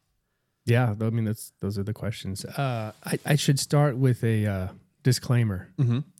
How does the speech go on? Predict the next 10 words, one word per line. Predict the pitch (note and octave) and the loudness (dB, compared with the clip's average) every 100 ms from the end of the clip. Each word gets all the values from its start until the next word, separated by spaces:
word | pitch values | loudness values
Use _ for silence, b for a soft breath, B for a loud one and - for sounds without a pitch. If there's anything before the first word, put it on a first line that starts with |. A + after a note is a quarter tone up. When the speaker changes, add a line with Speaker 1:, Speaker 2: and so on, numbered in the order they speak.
| _ - | _ -2
Speaker 1:
of | A2 G#2 | -2 0
my | A2+ G#2 F#2+ G2+ - - _ - A#2+ C#3 | 0 0 -2 -6 -12 -20 _ -10 -10 -4
deep | - C#3 C3 | 0 0 2
sense | C#3 A#2+ | 2 2
of | A#2 | 0
imposter | A2+ G#2 A2+ A2 A2 | 0 0 0 0 -2
syndrome | - G2+ G2 F2 F2 - _ - C#3+ | -4 -4 -4 -6 -8 -14 _ -12 -2
being | C3 A#2 G#2+ G2+ - _ _ | 2 2 2 -2 -8 _ _
on | A#2 A2 G#2 | -4 -2 -2
this | G#2+ G2 - - | -2 -2 -4 -10